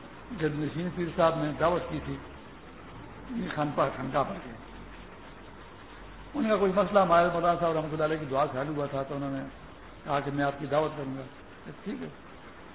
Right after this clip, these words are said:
وہ اس لیے سے گئے کہ ہو سکتا ہے آنا جانا اس کا ہو جائے تو اللہ اس کو صحیح رخ نصیب فرما دے۔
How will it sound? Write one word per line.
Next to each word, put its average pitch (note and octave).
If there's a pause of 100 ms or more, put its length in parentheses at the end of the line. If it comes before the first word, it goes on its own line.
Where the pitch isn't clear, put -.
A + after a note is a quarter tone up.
(460)
وہ C4+
اس G3+
لیے G#3+
سے G3
گئے F#3+
کہ F3+
ہو F#3
سکتا F#3+
ہے F3
آنا E3+
جانا E3
اس E3
کا D3
ہو C#3
جائے D3+
تو D3
اللہ C#3
اس C#3
کو C3+ (920)
صحیح D#3
رخ F3+
نصیب D#3+
فرما C#3+
دے۔ C3+